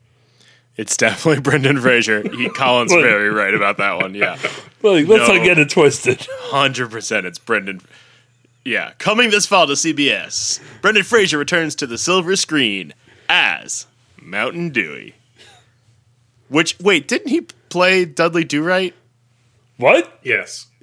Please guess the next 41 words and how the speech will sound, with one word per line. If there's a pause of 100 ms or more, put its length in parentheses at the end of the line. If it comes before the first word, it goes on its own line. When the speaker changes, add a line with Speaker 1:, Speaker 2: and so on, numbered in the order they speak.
(160)
Speaker 2:
Yeah, (240)
one
hundred
percent. (340)
He's
a
natural. (360)
Speaker 1:
Yeah,
he's
already
done
it. (880)
Speaker 2:
Well,
Speaker 1:
Dope.
Speaker 2:
no,
but
that
was
Canadian. (600)
Speaker 1:
It's
the
American
Mounties. (480)
The
one
American
Mountie. (240)
Speaker 2:
At
least
then
Speaker 1:
Mountain
Speaker 2:
the
Speaker 1:
Dew.
Speaker 2:
fucking, (140)
the
fucking
mount
part
would
make
sense.